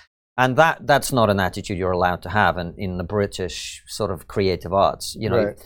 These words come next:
Speaker 1: Uh, I rem-, <laughs> it's funny, I remember I met a guy who I haven't seen for a long time, uh, and he had just opened on tour for Ricky Gervais,
Speaker 2: Mm-hmm.
Speaker 1: which is a huge achievement, right?
Speaker 2: That's
Speaker 1: Huge
Speaker 2: pretty good,
Speaker 1: achievement.
Speaker 2: pretty good.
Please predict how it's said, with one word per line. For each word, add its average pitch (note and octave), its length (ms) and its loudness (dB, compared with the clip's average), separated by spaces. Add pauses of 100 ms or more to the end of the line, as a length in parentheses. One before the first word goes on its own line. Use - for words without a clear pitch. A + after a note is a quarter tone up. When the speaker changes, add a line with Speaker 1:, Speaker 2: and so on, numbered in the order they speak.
(220)
Speaker 1:
Uh, A2+ 40 0
I A2+ 280 4
rem-, A#2+ 300 -2
<laughs> - 180 -20
it's - 100 -8
funny, C#3+ 260 4
I A2 60 8
remember A2+ 300 0
I A2+ 80 2
met B2 200 2
a A#2+ 40 -4
guy G2+ 260 4
who G2 400 -2
I G2+ 80 2
haven't G2+ 200 2
seen G2 200 -4
for G2+ 140 -2
a G2 40 0
long F#2+ 200 -2
time, F#2+ 340 -2 (420)
uh, F#2+ 240 4
and G#2+ 120 0
he B2+ 200 0
had A2+ 200 -2
just G#2+ 240 0
opened A2 400 2
on F#2+ 160 -4
tour G2 500 2 (100)
for F#2 240 -2
Ricky G2 240 -4
Gervais, F#2 360 4 (260)
Speaker 2:
Mm-hmm. A2 360 -4
Speaker 1:
which B2 180 0
is E3 80 2
a G#3 40 4
huge B3 400 2
achievement, A#2 520 0 (200)
right? A2+ 180 0
Speaker 2:
That's - 120 -10
Speaker 1:
Huge A#3+ 160 2
Speaker 2:
pretty D3+ 180 4
good, F#3 60 6
Speaker 1:
achievement. G2 320 0
Speaker 2:
pretty B2+ 160 -6
good. C3 180 -8